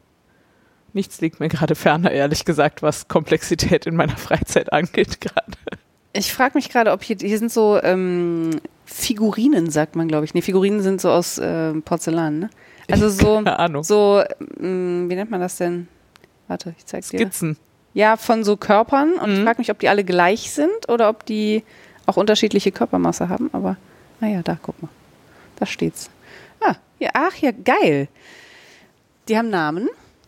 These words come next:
Speaker 1: Ah, also, ähm,
Speaker 2: Körperformen.
Speaker 1: Frauennamen.
Speaker 2: Ja.
Speaker 1: <laughs> Ja.
Speaker 2: Also es gibt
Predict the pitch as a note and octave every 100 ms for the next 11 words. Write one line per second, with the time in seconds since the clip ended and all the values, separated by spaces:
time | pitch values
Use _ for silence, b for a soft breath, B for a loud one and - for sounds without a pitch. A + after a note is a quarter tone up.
0 | _ F3 E3+ G3 G3+ D#3 D3+ _ F#3 E3+
1 | D#3 D#3+ D#3 D3 D3 C4 C4 A3 F#3+ G3
2 | G3+ D#3+ D#3+ G3 G3+ G#3+ G3+ C4 F4 A3+
3 | G#3 A3 _ G#3+ G#3 G#3+ - B3 -